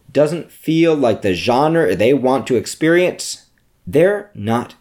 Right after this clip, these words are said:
going to read it. Remember those long nights at Blockbuster, fighting over titles with your boyfriend or girlfriend?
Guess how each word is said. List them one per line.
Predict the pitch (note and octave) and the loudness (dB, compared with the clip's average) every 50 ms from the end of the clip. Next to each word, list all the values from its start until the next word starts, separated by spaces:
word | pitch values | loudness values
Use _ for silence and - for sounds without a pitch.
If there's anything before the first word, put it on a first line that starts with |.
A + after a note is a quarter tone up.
| _ - G#2 | _ -16 -8
going | G2+ F2 F2+ F#2+ F#2 F2 E2+ | -6 -4 -4 -4 -6 -6 -8
to | - - G2+ | -8 -8 -8
read | F2+ - F#2+ E2+ D#2+ D#2 | -6 -6 -6 -6 -6 -8
it. | - - - - - _ _ _ _ _ _ _ _ _ _ _ _ _ _ _ _ _ _ - | -10 -12 -16 -20 -20 _ _ _ _ _ _ _ _ _ _ _ _ _ _ _ _ _ _ -4
Remember | - A#2 C3+ D#3 E3 E3+ F3+ E3+ | -2 2 4 4 4 4 4 6
those | E3 E3 D#3 D3+ C3+ B2+ | 6 6 6 4 4 2
long | A#2+ B2 A#2+ B2 B2 B2 B2 | -2 0 4 4 6 6 6
nights | C3 B2+ C3 B2+ - | 4 4 2 2 0
at | C3+ G#2 | -2 0
Blockbuster, | A2 A#2 A2+ A2 - - B2+ B2 - - C#3 C3+ C#3+ D#3 D#3+ - _ _ _ _ _ _ _ _ _ _ | 2 2 2 2 0 -2 -2 -2 0 0 0 0 0 -2 -6 -12 _ _ _ _ _ _ _ _ _ _
fighting | - - C3+ B2+ B2 B2 C3+ C3 B2+ | -4 2 4 4 4 4 2 2 2
over | B2 B2 A#2+ B2+ | 0 2 0 -2
titles | B2 - A2+ A2+ A2 A#2+ B2 B2 A#2 | -2 -2 -2 0 2 2 0 0 0
with | B2 A2 G#2 | -4 -4 -4
your | G2+ G2 | -6 -4
boyfriend | F#2 G#2 G2+ G#2 A2 A2 - A#2+ A#2 A#2 A#2 A#2+ A#2+ A#2 - - _ | 0 0 0 0 0 -2 -4 -2 -2 -2 -4 -6 -8 -10 -16 -14 _
or | - F#2+ | -8 -6
girlfriend? | F2 G#2 G2+ G2 G2 - - A#2+ A2 A2+ B2+ C3+ D3+ D3 | -2 -2 -2 -2 -2 -2 -2 -2 0 -2 -4 -4 -8 -10